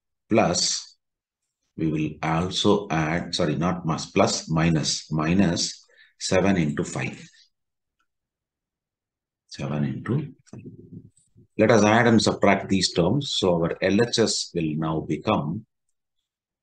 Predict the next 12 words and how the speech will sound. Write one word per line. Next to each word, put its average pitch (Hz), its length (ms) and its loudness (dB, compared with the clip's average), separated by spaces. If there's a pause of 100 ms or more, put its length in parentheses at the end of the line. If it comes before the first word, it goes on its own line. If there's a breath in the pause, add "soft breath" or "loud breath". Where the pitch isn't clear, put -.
two 120 500 2 (220)
into 82 380 -2
seven 82 500 -2
power 71 460 -6
k 78 420 -2 (480)
into 82 340 0
seven 76 760 0 (300)
plus 82 600 2 (100)
three 98 540 4 (160)
into 76 360 -4
five 78 380 0
power 73 380 -2